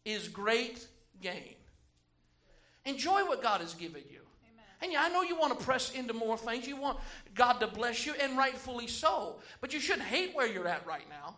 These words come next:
Speaker 2: That's right.
Speaker 1: Amen? You gotta have a,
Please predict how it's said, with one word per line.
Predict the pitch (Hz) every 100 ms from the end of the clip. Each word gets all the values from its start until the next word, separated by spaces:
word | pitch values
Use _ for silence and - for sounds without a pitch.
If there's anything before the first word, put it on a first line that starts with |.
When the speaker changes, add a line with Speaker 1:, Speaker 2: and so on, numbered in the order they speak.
| -
Speaker 2:
That's | - 202 214 -
right. | 214 208 - 202 _ _ _ _ _ _ _ -
Speaker 1:
Amen? | 233 226 392 - - - _ - - - _ _ _ _ - - _ _ _ _ _ _ -
You | 226
gotta | 285 269
have | 247 214
a, | 185 160